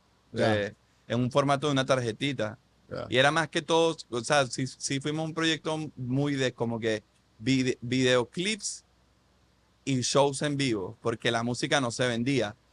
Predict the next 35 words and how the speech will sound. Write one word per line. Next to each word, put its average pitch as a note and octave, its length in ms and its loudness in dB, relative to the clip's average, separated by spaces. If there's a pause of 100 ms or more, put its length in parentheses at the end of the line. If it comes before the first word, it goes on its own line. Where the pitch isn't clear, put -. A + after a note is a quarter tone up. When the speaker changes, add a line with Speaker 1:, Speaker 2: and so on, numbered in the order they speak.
Speaker 2:
Entonces, C#3 340 4
de B2+ 80 4
nuevo, C3+ 300 6
luego A#2+ 260 4
entra D#3 180 0
Spotify C#3+ 760 2 (280)
por B2 140 4
ahí B2 200 4
porque C3 440 2
en A#2+ 120 2
verdad A#2 260 6
lo C#3 100 4
empezamos, D3 600 0
lo B2 80 0
empezamos A#2+ 460 0
a C#3+ 40 0
sentir C3+ 420 -2 (280)
dos B2+ 180 2
mil B2+ 200 0
quince, C#3+ 340 0
dos A2 100 2
mil A2+ 120 -4
dieciséis, B2+ 420 0
y B2+ 40 0
va A#2 180 2
cambiando C#3+ 640 2
también A#2+ 320 -2
entonces C#3 480 0 (280)
la A#2 200 4
realidad A#2 600 4
de, D3 420 2 (260)
de, G#2+ 340 0
de, G#2+ 180 -2 (180)
de G#2+ 160 -2
cómo, C3+ 440 0